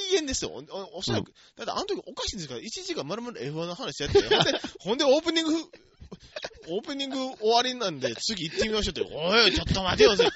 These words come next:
Speaker 1: 一時間番組ちゃうの、これって。
Speaker 2: そうやね。
Speaker 1: うん。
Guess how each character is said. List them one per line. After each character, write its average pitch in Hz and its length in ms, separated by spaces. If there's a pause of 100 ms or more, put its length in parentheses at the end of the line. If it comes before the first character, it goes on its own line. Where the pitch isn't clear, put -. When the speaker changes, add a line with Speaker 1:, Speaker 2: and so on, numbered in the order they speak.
(240)
Speaker 1:
一 185 180
時 233 160
間 240 180
番 226 180
組 427 200
ち 254 40
ゃ 233 60
う 233 60
の、 220 60
こ 185 100
れ 185 80
っ 175 40
て。 - 220 (320)
Speaker 2:
そ - 260
う - 40
や 95 100
ね。 127 180 (300)
Speaker 1:
う 151 60
ん。 120 140